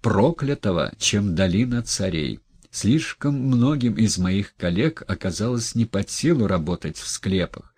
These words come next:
Люди то и дело теряют сознание,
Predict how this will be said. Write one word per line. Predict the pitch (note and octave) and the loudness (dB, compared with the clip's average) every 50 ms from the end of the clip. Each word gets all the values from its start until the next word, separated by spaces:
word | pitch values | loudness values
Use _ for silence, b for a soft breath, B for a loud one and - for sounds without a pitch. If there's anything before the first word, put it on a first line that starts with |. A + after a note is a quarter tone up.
| B B B B B B B B B B | B B B B B B B B B B
Люди | - A2+ A#2+ C3+ C3 C#3 | 4 6 6 6 6 2
то | - - B2 | 2 4 4
и | B2+ B2 | 4 6
дело | G#2 G#2+ B2+ B2+ B2 A#2+ A#2+ A#2 - - - | 6 6 4 4 4 4 2 2 -2 -4 -2
теряют | - A2+ G#2 G#2 A2 A2+ A2 - | 2 4 6 6 6 4 2 0
сознание, | - - G#2+ G2+ F2 F2+ G2 A2+ A#2+ A#2 A2+ F2 D#2 C2 A1+ A1 | 0 0 0 0 0 0 0 2 2 2 2 0 -2 -2 -4 -8